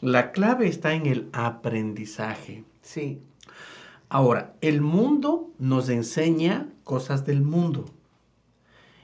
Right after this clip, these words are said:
Speaker 1: ¿Y a qué hora aprendo lo del espíritu?
Speaker 2: Sí.
Speaker 1: Entonces, ahí es en donde justamente ya voy reconociéndome a mí mismo con ciertas necesidades diferentes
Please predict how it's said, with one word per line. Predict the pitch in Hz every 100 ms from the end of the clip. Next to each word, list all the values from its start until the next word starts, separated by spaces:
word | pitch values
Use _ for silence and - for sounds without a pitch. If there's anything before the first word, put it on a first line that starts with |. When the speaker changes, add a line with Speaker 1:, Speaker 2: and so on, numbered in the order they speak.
| _
Speaker 1:
¿Y | 139
a | 131
qué | 170
hora | 156
aprendo | 156 151 131
lo | 110
del | 104 101
espíritu? | - - 101 104 - _ _ _ _ _
Speaker 2:
Sí. | - - - - - - _ -
Speaker 1:
Entonces, | 123 120 170 175 170 -
ahí | 143 185 226 196
es | 196 196
en | 190 180
donde | 151 135 120
justamente | 113 214 262 - 202 202 202 196 175 139
ya | 147
voy | 151 156 165
reconociéndome | 170 - 131 117 110 - 131 127 113 107 107
a | 107
mí | 110 156
mismo | 175 165 147 160 165 165 - -
con | - 120 117
ciertas | 185 175 190 180 180 170
necesidades | 147 139 117 117 110 120 123 123
diferentes | - 110 113 110 131 139 165 -